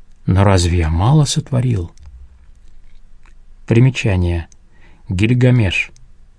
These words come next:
Герой цикла эпических сказаний. Эта поэма на сегодняшний день древнейший свод,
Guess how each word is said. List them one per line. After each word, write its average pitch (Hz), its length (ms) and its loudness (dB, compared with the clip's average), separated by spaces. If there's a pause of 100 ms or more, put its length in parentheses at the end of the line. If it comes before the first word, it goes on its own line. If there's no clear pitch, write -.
(240)
Герой 110 360 4
цикла 123 500 0
эпических 120 580 -4
сказаний. 90 680 -4 (880)
Эта 117 200 -2
поэма 120 540 2
на 95 140 -2
сегодняшний 117 640 2
день 110 280 4
древнейший 104 680 2
свод, 110 420 -6